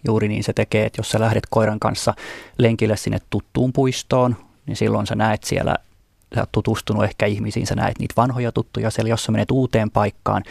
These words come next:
niin ihmiset saattaa tulla oikeasti spontaanisti vaan kysymään, että mikä koira sulla on ja saako sitä rapsuttaa ja,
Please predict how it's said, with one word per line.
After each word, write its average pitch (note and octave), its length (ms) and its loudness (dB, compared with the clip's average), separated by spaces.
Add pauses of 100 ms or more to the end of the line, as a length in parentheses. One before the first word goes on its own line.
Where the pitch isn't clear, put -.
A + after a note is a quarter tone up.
(300)
niin B2+ 120 4
ihmiset G#2+ 260 -2
saattaa A2+ 400 0
tulla A2 200 2
oikeasti - 420 -2
spontaanisti B2+ 680 -2
vaan G#3+ 160 0
kysymään, D3+ 400 -2
että C#3+ 120 -4
mikä B2+ 180 2
koira A2 300 4
sulla A2 240 0
on G#2+ 100 0
ja A2 100 -2
saako A2+ 300 0
sitä B2+ 220 0
rapsuttaa - 720 -2
ja, - 120 -6